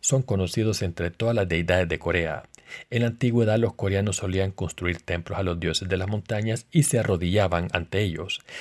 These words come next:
Les oraban para que les bendijesen con prosperidad. Por ejemplo, cuando una mujer era estéril, tenía que orar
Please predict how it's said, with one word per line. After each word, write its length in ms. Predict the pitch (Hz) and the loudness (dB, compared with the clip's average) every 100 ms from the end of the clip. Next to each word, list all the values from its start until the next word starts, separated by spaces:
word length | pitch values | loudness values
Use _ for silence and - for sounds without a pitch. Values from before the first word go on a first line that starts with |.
| - | 0
Les 220 | - 160 - | 6 6 8
oraban 360 | 123 123 123 123 | 6 6 6 2
para 240 | 107 98 | 0 -2
que 140 | - 95 | -2 0
les 160 | 95 | 0
bendijesen 600 | 90 90 82 95 92 87 | 0 0 0 0 -2 -4
con 200 | - 80 | -4 -4
prosperidad. 720 | - - - 82 80 - - - - - - | -4 -6 -4 -2 -2 -4 -10 -18 -20 -18 -2
Por 160 | - 139 | 4 4
ejemplo, 460 | 110 120 120 123 | 4 2 4 0
cuando 260 | 123 92 98 | 2 0 2
una 100 | 107 | 2
mujer 280 | 101 92 98 | 2 0 2
era 180 | 95 87 | 2 0
estéril, 580 | - 98 95 98 98 - - | 0 -2 0 0 -2 -8 -6
tenía 280 | 110 123 143 | 0 4 4
que 120 | - | 4
orar 280 | 113 117 | 4 4